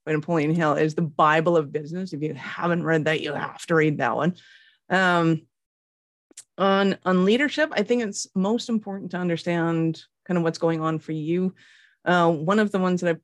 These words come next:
found particularly useful, not in the exactness of it, he tends to be a little religious for me, but is, um, Things, What You Say to Yourself by, um, Shad.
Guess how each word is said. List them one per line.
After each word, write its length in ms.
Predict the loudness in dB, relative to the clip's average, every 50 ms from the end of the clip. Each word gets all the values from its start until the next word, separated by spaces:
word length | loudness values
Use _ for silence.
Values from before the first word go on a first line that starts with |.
| _ _
found 240 | -6 -4 -4 -4 -6
particularly 680 | -6 -2 -2 -2 0 0 0 2 4 2 4 2 2 2
useful, 640 | 2 2 0 0 -2 0 2 2 2 2 0 -2 _ _
not 400 | -6 -4 -2 -2 -4 -4 -8 -14 -20 _ _ _ _
in 80 | -4 -2
the 120 | 0 0
exactness 560 | -2 -2 0 0 0 0 -2 -4 -8 -8 -6
of 100 | -4 -2
it, 80 | -2 -2
he 140 | -2 -2 -6 _ _
tends 220 | -12 -10 -10 -8
to 80 | -6 -6
be 20 | -2
a 40 |
little 200 | 0 0 2 2 2
religious 380 | 2 2 2 0 0 -2 -4
for 180 | -4 -6 -6 -4
me, 120 | -2 -2
but 280 | -2 0 0 -2 -2 -2 _ _ _
is, 560 | 0 2 4 4 2 2 -2 -4 -6 -8 -8 -8 _
um, 500 | -2 -2 0 0 -2 -2 -4 -6 -8 -10 -14 _ _ _ _ 2
Things, 220 | 2 4 4 2 -2 -6 _ _
What 160 | 2 2 2 4
You 80 | 2
Say 180 | 0 -2 -4 -2
to 60 | 0
Yourself 460 | -2 -2 -2 -2 -2 -4 -4 -4 -8 _ _ _ _ _ _ _ _ _ _ _ _ -4
by, 580 | 0 2 2 4 4 4 4 4 2 2 0 -4 _ _ _ _ _
um, 500 | -12 -10 -8 -8 -8 -8 -10 -10 -12 -12 -16 _ _ _ _ _ _ _ _ _ _ _ _ _ _ -20 -20 _
Shad. 500 | _ -4 -2 0 2 2 2 0 -2 -6